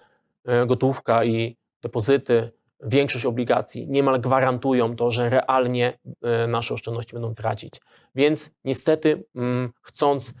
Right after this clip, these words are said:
zyskiwać, nie tylko zabezpieczyć się, ale tym bardziej zyskiwać, em, budować kapitał, musimy podnosić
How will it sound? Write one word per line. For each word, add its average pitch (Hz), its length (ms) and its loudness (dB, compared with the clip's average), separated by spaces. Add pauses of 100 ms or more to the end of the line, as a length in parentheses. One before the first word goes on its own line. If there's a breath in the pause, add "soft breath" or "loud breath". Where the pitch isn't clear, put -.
(300 soft breath)
zyskiwać, 123 800 0 (240)
nie 139 100 4
tylko 165 140 4
zabezpieczyć 123 580 -2
się, 131 100 0
ale 127 100 0
tym 127 100 -2
bardziej 120 280 2
zyskiwać, 120 720 -2 (280)
em, 120 540 0
budować 131 380 2
kapitał, 120 520 -2
musimy 127 360 0
podnosić 113 520 -6